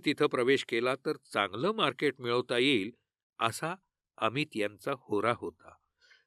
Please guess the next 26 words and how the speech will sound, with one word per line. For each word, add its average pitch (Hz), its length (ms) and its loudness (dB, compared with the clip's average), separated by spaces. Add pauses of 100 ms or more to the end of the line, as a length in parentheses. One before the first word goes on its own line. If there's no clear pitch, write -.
(120)
दोन 131 180 6
हजार 120 300 2
दहा 104 320 -2
मध्ये 135 300 0
प्रयत्नांची 117 680 -4
सुरुवात 110 360 -2 (120)
करून 123 300 0 (420)
दोन 190 260 6
हजार 156 320 2
वीस 131 380 -6
अखेर 147 320 0 (460)
तिथं 160 420 0
दीडशेहून 120 800 0 (100)
अधिक 147 280 -2 (120)
ग्राहकांचं 143 640 0
जाळं 104 640 0 (420)
त्यांना 117 240 -2 (100)
उभं 107 260 0
करता 110 480 -6
आलं. - 180 -16 (960)
दरम्यानच्या 113 640 0
काळात 107 380 2 (460)
यशवंत 131 640 2 (180)
आणि 131 300 0
स्मिता 135 440 -4
घैसास 101 560 -2